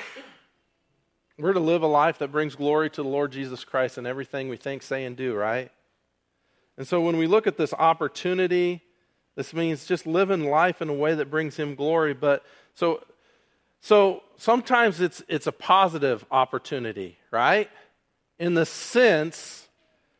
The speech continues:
that people like what you're doing and they like you, <laughs> okay? But sometimes, because of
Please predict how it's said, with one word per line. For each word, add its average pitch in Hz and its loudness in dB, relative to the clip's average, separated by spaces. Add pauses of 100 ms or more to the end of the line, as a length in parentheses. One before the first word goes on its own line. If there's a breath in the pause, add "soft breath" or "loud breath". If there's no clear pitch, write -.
(420)
that 156 4
people 214 2
like 165 4 (400)
what 160 -2
you're 151 2
doing 139 0
and 127 -2
they 127 0
like 123 0
you, 95 -6 (160)
<laughs> - -20
okay? 113 -4 (1160)
But - -6
sometimes, 170 4 (720)
because 202 6
of 185 6